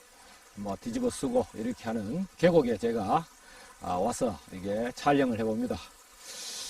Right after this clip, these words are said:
야, 우리가 제가 계곡에 오늘 이, 온 이유는 다른 게 아니고 우리가 양택에 대해서 오늘 좀 말씀을 드리고자 이렇게 계곡에 왔습니다. 우리가 천구백구십 년도 이후에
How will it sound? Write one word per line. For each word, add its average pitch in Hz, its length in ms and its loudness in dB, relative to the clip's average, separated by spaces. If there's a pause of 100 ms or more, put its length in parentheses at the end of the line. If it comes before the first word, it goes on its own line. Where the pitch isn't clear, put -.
(680)
야, 175 60 6
우리가 185 260 8
제가 185 180 6
계곡에 214 360 12
오늘 185 240 10
이, 151 220 2
온 180 240 6
이유는 156 840 8
다른 196 240 2
게 190 120 4
아니고 139 500 2 (120)
우리가 170 400 2
양택에 160 1200 8
대해서 139 220 4
오늘 131 140 4
좀 147 140 0
말씀을 147 380 2
드리고자 110 680 4
이렇게 104 180 -2
계곡에 139 300 4
왔습니다. 101 520 -4 (1120)
우리가 180 280 8
천구백구십 214 1400 6
년도 190 420 6
이후에 135 960 4